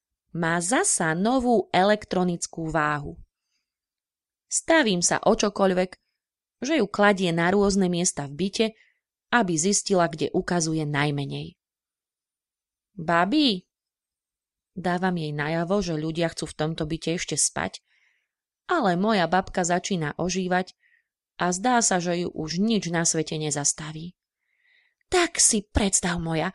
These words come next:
u teba v izbe vážim o sto gramov menej ako u mňa. A v tom letáku písali, že váhu treba položiť na pevnú podlahu.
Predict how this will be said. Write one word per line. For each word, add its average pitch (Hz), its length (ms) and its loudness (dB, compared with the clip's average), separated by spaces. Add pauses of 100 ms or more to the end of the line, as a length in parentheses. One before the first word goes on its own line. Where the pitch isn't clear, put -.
(360)
u 370 160 4
teba 185 320 2
v 277 160 2
izbe 262 160 2
vážim 208 480 2
o 330 160 2
sto 226 240 2
gramov 185 480 2
menej 196 400 2
ako - 480 -4
u 160 80 -8
mňa. 165 320 -10 (720)
A 139 160 0
v - 80 -14
tom 139 160 -4
letáku - 480 -4
písali, 302 480 0 (240)
že 190 240 -2
váhu 302 320 0
treba 180 320 0
položiť 240 480 2
na 190 240 0
pevnú 180 480 -2
podlahu. 151 480 -2